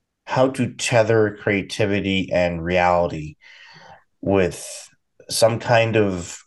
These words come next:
I guess, contingency and tangible, um,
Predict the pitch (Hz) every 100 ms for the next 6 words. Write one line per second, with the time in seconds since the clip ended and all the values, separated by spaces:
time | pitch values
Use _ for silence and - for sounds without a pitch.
0 | - 98 92 92 - 117 104 131 127 127
1 | 127 127 120 117 98 104 - 104 107 101
2 | 90 101 98 92 - _ - - - 92
3 | 87 87 85 82 82